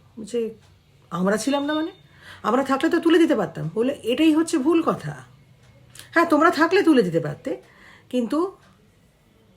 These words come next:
তোমরা যদি থাকতে তাহলে এই বাচ্চা ছেলেটা কিন্তু কিছুই করতে পারতো না, কারণ তোমরা তো তাকে বারবার বলতে, 'এই পারবি না, পারবি না, পারবি না, কী করে হবে,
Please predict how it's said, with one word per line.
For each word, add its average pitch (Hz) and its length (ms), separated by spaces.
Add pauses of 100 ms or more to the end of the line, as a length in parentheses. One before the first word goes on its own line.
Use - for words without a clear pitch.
তোমরা 269 280
যদি 277 180
থাকতে 185 600 (1600)
তাহলে 247 240
এই 254 60
বাচ্চা 202 260
ছেলেটা 226 260
কিন্তু 254 280
কিছুই 254 260
করতে 160 280
পারতো - 260
না, 147 220 (100)
কারণ 226 220
তোমরা 269 200
তো 269 80
তাকে 294 180
বারবার 254 400
বলতে, 240 360 (720)
'এই 320 100
পারবি 294 340
না, 277 200
পারবি 269 340
না, 254 140
পারবি 254 340
না, 220 240 (260)
কী 277 80
করে 294 200
হবে, 233 460